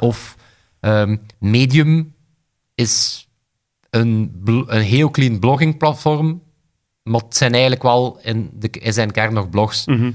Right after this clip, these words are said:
Speaker 1: Of Groepen is eigenlijk ook maar gewoon een forum
Speaker 2: Ja, ja, ik zou even
Speaker 1: met
Speaker 2: moeten
Speaker 1: iets meer
Speaker 2: nadenken of
Speaker 1: community.
Speaker 2: er
Speaker 1: Maar zo,
Speaker 2: iets
Speaker 1: dat vond ik echt
Speaker 2: een goed
Speaker 1: cool,
Speaker 2: voorbeeld
Speaker 1: cool
Speaker 2: is, maar,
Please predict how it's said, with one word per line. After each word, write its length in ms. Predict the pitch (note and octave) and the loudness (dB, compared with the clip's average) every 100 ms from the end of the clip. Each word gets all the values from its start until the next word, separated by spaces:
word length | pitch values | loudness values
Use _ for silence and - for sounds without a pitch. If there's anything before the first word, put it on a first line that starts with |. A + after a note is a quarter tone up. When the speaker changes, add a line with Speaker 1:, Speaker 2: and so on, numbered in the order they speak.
| - | -4
Speaker 1:
Of 200 | A2 - | -6 -6
Groepen 580 | G#2+ - D3 D3+ D#3 D#3+ | -6 0 0 2 0 0
is 120 | A#2 | 0
eigenlijk 300 | B2 B2+ B2 | 2 2 -2
ook 120 | A#2 | -4
maar 180 | B2 A2 | 0 0
gewoon 560 | A2 A2 A#2+ A#2+ A#2 - _ _ | 2 2 2 0 -4 -10 _ _
een 100 | A2+ | -10
forum 760 | - B2 B2 B2 B2 B2 B2 _ _ - | -2 0 2 2 2 -2 -6 _ _ -2
Speaker 2:
Ja, 220 | C#3+ D#3 - | 2 2 2
ja, 100 | D#3 | 0
ik 100 | - | 4
zou 160 | D3 | 2
even 160 | C#3+ A#2 | 2 0
Speaker 1:
met 120 | A2+ | 2
Speaker 2:
moeten 80 | D3 | 2
Speaker 1:
iets 100 | C3+ | 4
meer 100 | C#3+ | 4
Speaker 2:
nadenken 200 | C3 - | 4 4
of 60 | |
Speaker 1:
community. 280 | B2 C#3+ C3 | 4 4 2
Speaker 2:
er 80 | A#2 | 2
Speaker 1:
Maar 80 | A#2 | 4
zo, 80 | B2 | 4
Speaker 2:
iets 100 | B2 | 2
Speaker 1:
dat 140 | D#3 | 2
vond 120 | F3+ | 2
ik 80 | E3+ | 0
echt 180 | - C#3 | 0 0
Speaker 2:
een 60 | B2+ | 2
goed 80 | |
Speaker 1:
cool, 120 | E3+ D#3+ | 4 4
Speaker 2:
voorbeeld 280 | C#3+ D3 | 4 4
Speaker 1:
cool 120 | D3+ C3+ | 2 2
Speaker 2:
is, 60 | |
maar, 80 | B2+ | 0